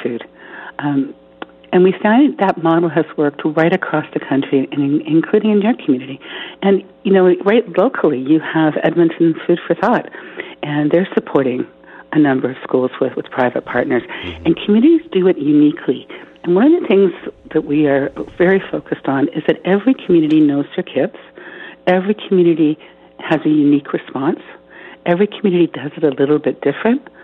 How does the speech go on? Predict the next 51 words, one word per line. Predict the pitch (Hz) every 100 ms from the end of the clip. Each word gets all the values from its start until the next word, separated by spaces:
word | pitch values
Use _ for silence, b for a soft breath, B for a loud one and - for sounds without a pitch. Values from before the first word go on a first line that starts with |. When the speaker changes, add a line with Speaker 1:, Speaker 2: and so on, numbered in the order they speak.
| B B
Speaker 1:
but | - -
every | 180 202 208
community | 202 156 127 120 107 - -
across | - - 135 -
Canada | - 127 127 -
has | - 151 143 143 -
the | -
same | 139 127
goal, | 135 131 117 - B B B
and | 139
that's | 135 - -
to | -
see | - 135
our | 135
children | - 139 139 147
have | 127 120
enough | 117 139 -
healthy | - 165 - 202 -
foods | 147 143
so | -
they | 117
can | 113 117
learn | 123 180 185 170
and | -
grow | - 160 175 185
and | - 120 -
thrive. | 131 147 175 - B B B B B B
But | - 170
never | 180 208 156 117 - _ -
do | 202
we | 156
want | 151 143
to | 151 -
see | 139
a |
child | 135 - 127 -
stigmatized. | - 139 165 - 208 240 - - B B B B -
We | 151
don't | 156 160
want | 156 160
to | -
see, | - 160
you | 156
know, | 143 147
the | 147 -
poor | - 175
kids | - 170 170
on | 156
one | 156 165
side | 165 156
of | 151 147